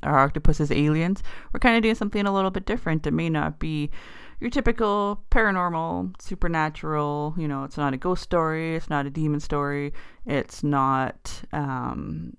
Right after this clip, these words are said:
a conspiracy theory, it's not true crime, it's something that is just kind of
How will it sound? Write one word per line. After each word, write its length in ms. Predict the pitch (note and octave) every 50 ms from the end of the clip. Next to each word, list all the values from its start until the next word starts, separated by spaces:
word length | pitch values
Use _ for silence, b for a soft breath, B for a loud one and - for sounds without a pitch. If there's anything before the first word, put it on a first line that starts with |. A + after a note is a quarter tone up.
| - - - _ - - -
a 60 | D3+
conspiracy 560 | - - E3 D3+ - F3 E3 D3+ D#3 - D#3+
theory, 340 | D3+ E3 D#3 D3 D3 D3 D3
it's 140 | D3 - -
not 140 | - -
true 160 | - - D#3+ D#3
crime, 300 | - F3+ F#3 F#3+ G3 G3
it's 140 | G3 F#3+
something 400 | - G3+ G3 G3 - G3+ G3+ G3
that 160 | F#3+ F#3 F#3 F#3
is 140 | F#3+ F#3+
just 160 | - F3+ - -
kind 240 | - G3 F#3+ F#3
of 240 | F#3+ F#3+ F#3 F#3 -